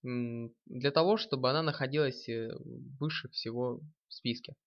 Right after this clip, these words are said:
И дальше мы сохраним, давайте-ка, заранее нашу сцену. С-, нажмём Ctrl S или "Save Scene".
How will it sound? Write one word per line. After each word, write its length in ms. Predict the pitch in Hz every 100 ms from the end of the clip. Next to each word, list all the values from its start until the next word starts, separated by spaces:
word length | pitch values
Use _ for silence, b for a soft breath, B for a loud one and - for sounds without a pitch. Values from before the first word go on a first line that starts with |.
| _ _ B B B B B _ _ _ _ _ _ _ _ _ _ _ _
И 140 | -
дальше 360 | 156 214 240 -
мы 320 | 170 180 -
сохраним, 520 | - 151 - 160 147 120
давайте-ка, 420 | 123 120 - 123
заранее 380 | 131 139 131 120
нашу 260 | 120 -
сцену. 460 | 143 - 240 165 123 - _
С-, 200 | - - -
нажмём 460 | 131 131 127 117 120
Ctrl 360 | 131 131 131 185
S 120 | 202
или 120 | 151
"Save 240 | 143 156 151
Scene". 340 | - 151 147